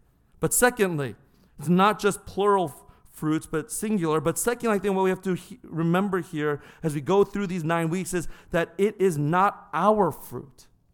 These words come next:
but it is the Spirit's, right? The fruit of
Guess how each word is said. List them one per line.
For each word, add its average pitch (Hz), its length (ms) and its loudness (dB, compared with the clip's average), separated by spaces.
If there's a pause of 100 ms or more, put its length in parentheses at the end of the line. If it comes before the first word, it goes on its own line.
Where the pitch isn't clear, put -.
(1120)
but 160 160 0
it 180 180 2
is 170 200 0
the 156 120 -6
Spirit's, - 840 -6
right? 175 300 -8 (1600)
The 151 120 -8
fruit 226 480 -4
of 180 420 2